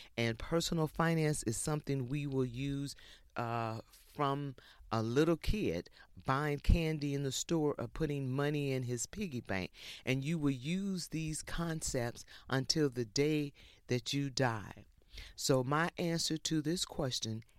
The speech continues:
as an educator, yes, personal finance in a high school in se-,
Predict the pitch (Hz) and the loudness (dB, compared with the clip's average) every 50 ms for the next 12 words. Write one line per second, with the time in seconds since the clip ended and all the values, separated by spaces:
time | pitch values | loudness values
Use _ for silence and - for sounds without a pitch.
0 | - - - 92 95 110 123 127 160 190 202 196 196 151 143 - - - 92 80 | -20 -8 -4 -2 0 0 2 2 4 6 6 4 4 2 0 -4 -4 -6 -6 -6
1 | 78 69 69 - - _ _ - - - - - - - - - 113 107 113 123 | -6 -8 -12 -14 -16 _ _ -20 -20 -20 -20 -20 -20 -20 -18 -16 -14 -12 -4 2
2 | 151 160 131 90 73 - - - - - - - - - - - - - - - | 2 2 2 2 -4 -8 -8 -8 -8 -10 -12 -20 -20 -20 -20 -8 -8 -6 0 2
3 | 160 160 - - 185 190 180 - - 175 165 160 151 147 135 123 120 123 - - | 2 2 2 0 0 -2 -2 -2 -2 0 2 2 2 2 0 -2 -2 -4 -6 -10
4 | - - - - - - - _ - - - - - - 139 156 165 180 175 - | -16 -18 -20 -20 -20 -20 -20 _ -20 -20 -20 -4 0 2 4 4 4 2 0 0
5 | - 160 156 147 - - - - 165 165 165 165 - - - - 147 147 147 143 | 2 2 2 2 0 -4 -4 -2 -2 -2 0 -2 -2 -4 -6 -6 -4 -4 -4 -4
6 | - - 131 127 127 - - - - 170 139 | -4 -6 -6 -6 -6 -6 -4 -2 -2 -2 -4